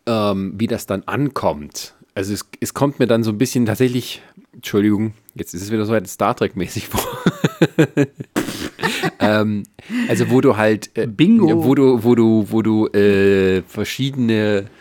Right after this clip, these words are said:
Speaker 1: äh, Dinge halt beko-, vorserviert bekommen kannst und du kannst dann aussuchen, was davon, äh, du essen möchtest. Ähm, das war früher anders, jetzt macht das, ist,
Speaker 2: Ab
Speaker 1: bitte?
Speaker 2: Ab wann hast du gesagt gehabt, kommt die Preiserhöhung? Ab April, ne?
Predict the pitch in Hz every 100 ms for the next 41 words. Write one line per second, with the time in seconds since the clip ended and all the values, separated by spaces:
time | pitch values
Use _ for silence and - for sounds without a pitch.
0 | _ _ _ - - 107 95 113 127 156
1 | 131 120 98 104 101 98 107 - - 107
2 | 107 - 135 151 135 104 110 110 104 113
3 | 117 110 113 107 107 104 98 107 110 98
4 | 101 - 104 104 95 92 90 - 92 82
5 | 87 90 - 98 92 78 - - 110 -
6 | - - - - - - 92 87 82 78
7 | 78 _ _ - 101 110 - 113 - 127
8 | 170 135 - 123 113 120 - - 117 -
9 | - 117 190 - _ _ _ _ _ _
10 | _ _ _ _ _ _ _ _ _ -
11 | 104 113 160 190 - 185 180 175 185 -
12 | 185 185 - 170 170 165 160 175 139 143
13 | - 151 127 101 139